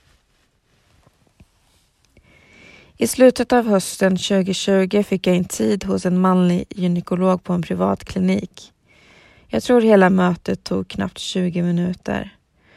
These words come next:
Under den tiden fick jag både min diagnos via ultraljud och en hormon insatt. Det var en fruktansvärt traumatisk upplevelse som jag i efterhand blir så arg när jag tänker på.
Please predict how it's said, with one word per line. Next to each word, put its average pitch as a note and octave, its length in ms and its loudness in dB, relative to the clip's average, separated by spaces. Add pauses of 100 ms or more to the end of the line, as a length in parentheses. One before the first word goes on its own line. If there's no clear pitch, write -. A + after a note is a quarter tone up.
(320)
Under G#3+ 220 0
den A3+ 180 4
tiden F#3 460 2
fick - 240 -6
jag F#3+ 100 -2
både F#3 300 2
min G#3 260 0
diagnos F#3 640 0
via G3 220 -2
ultraljud G3+ 800 -2 (300)
och - 260 -4
en G#3+ 100 2
hormon G3 520 2
insatt. - 760 -6 (1000)
Det G3 100 -2
var F#3+ 80 4
en F#3 120 4
fruktansvärt G#3 1000 -2
traumatisk F#3+ 640 -2
upplevelse G3 800 -4 (440)
som A3+ 260 -2
jag G3+ 120 4
i G3+ 40 2
efterhand F3+ 640 0
blir F3+ 120 -2
så - 120 -6 (120)
arg G3+ 380 2
när F#3+ 120 -4
jag F#3+ 100 -4
tänker F#3+ 360 -8
på. - 280 -10